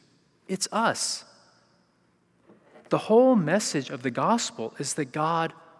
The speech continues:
wants us. He waits for us. The gospel proclaims that God has already chosen us in Jesus. But we have to reciprocate. We have to respond back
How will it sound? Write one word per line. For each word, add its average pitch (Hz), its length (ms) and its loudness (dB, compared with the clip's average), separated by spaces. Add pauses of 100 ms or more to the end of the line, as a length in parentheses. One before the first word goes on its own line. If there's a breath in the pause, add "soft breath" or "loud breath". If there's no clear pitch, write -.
(400)
wants 220 400 0
us. - 280 -12
He 180 160 -2
waits 214 420 2
for 113 240 -4
us. - 320 -8 (1000 soft breath)
The 143 60 -6
gospel 180 680 2 (240 loud breath)
proclaims 160 760 0 (320 loud breath)
that 143 240 -6
God 170 480 2 (140 loud breath)
has 143 220 -2
already 220 500 0
chosen 180 520 -2
us 104 360 -8 (400)
in 147 180 -8
Jesus. - 640 -4 (1300)
But 180 100 6
we 247 200 4
have 247 200 2
to 226 80 -2
reciprocate. 208 760 -2 (760)
We 185 140 4
have 226 140 4
to 202 100 2
respond 185 600 2
back 190 500 -4